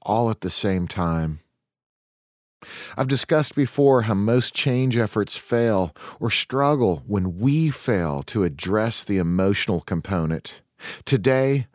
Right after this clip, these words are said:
I want to talk about the emotions that come with change and how we can engage them for a greater potential to succeed as we adapt to this new version of normal.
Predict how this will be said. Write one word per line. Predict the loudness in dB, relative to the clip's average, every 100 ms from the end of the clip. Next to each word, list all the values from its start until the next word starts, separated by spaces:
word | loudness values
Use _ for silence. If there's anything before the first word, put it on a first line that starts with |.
| -20 -4
I | 0
want | 2
to | 2
talk | 0 -2
about | 0 -2 0
the | 0
emotions | 2 2 2 2 0 0 0
that | -4 -8
come | -4 0 2
with | 0 -2
change | -2 -2 0 -2 -4 -8 -10 -14 -6
and | 0 2
how | 4
we | 2
can | 2 0
engage | 0 2 2 4 2 0
them | 0 0 0 -4 -12 -20 -6
for | 0 0
a |
greater | 0 0 2 2 2 0
potential | -2 -4 -2 -2 -2 -2 -4
to | -4
succeed | -6 -6 -6 -4 0 2 2 0 -2 -12 -16 -6
as | -4
we | 0 -2
adapt | -2 0 0 0 -4 -10 -8
to | -6
this | -4 -4
new | -2 0 2 2 0
version | -2 -2 -2 -2 -2
of | -4 -6
normal. | -6 -4 -2 -2 -4